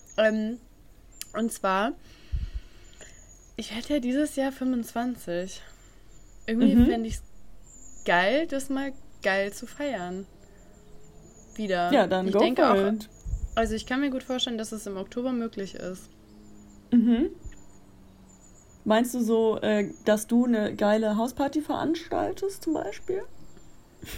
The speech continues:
Speaker 1: Naja, also nicht in meiner Wohnung.
Speaker 2: Okay, also meinst du jetzt wirklich sowas mieten?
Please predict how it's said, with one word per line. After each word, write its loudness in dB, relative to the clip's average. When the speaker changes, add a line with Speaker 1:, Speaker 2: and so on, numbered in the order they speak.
Speaker 1:
Naja, -6
also -4
nicht -4
in -4
meiner -4
Wohnung. -4
Speaker 2:
Okay, 2
also 4
meinst 6
du -4
jetzt -4
wirklich 0
sowas 2
mieten? 2